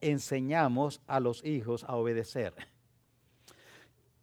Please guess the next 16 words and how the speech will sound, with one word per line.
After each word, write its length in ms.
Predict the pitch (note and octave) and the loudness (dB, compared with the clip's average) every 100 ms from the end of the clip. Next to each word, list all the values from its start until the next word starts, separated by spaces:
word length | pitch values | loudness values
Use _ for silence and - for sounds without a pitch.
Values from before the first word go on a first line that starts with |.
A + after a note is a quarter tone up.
| _ | _
Creo 380 | F3+ G3 A#3+ A#3 | 6 10 10 8
que 180 | G3 D#3+ | 4 2
los 220 | C#3+ - | 2 -2
padres 600 | _ F#3 A3 A#3 A3+ - | _ 6 8 8 4 2
que 180 | F3 D#3 | 4 4
logran 680 | C#3+ E3+ G#3 G#3+ A3+ A3 - | 4 6 6 8 6 4 0
ayudar 540 | E3 D3 C#3 E3+ G3 - | 0 2 4 4 2 2
a 160 | E3 | 2
enseñar 680 | D#3 C#3 - C#3 C3+ E3 F#3 - | 2 -2 -2 -2 0 2 2 0
a 120 | D#3 | -2
sus 280 | - C3 F#3+ | -2 -4 -2
hijos 340 | E3 C3 A#2+ | 0 -2 -2
a 80 | C3+ | 0
obedecer 720 | C3 B2+ A#2 A#2 - E3+ G3 - - _ _ _ _ _ _ _ _ _ _ _ _ _ _ _ | 2 2 0 -2 2 2 0 -4 -20 _ _ _ _ _ _ _ _ _ _ _ _ _ _ _
han 200 | D#3 F3 | -2 0
logrado 640 | D3 C#3+ D3+ C#3+ A#2 | 2 6 6 6 4